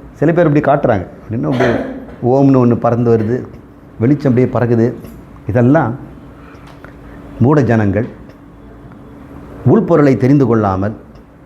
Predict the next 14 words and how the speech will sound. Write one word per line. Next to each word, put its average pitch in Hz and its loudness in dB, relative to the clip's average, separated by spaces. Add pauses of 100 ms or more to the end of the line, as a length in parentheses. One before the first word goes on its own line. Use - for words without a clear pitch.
(200)
வெளிப்பொருளிலேயே 160 4
இருக்கிறாங்க. 98 -2 (1080)
இது 147 4 (160)
உள்பொருள் 175 2
லட்சியார்த்தத்தை 180 2
பார்க்கணும், 120 -2 (1200)
வாச்சியார்த்தத்தை 190 2
விட்டுடணும். 143 0 (760)
அம்மா 156 4 (100)
சொல்றா, 135 2 (2250)
"தகிதி 135 4 (120)
ரட்சதி 120 0 (120)
காகேபியக." 92 -4 (1700)
இந்த 139 4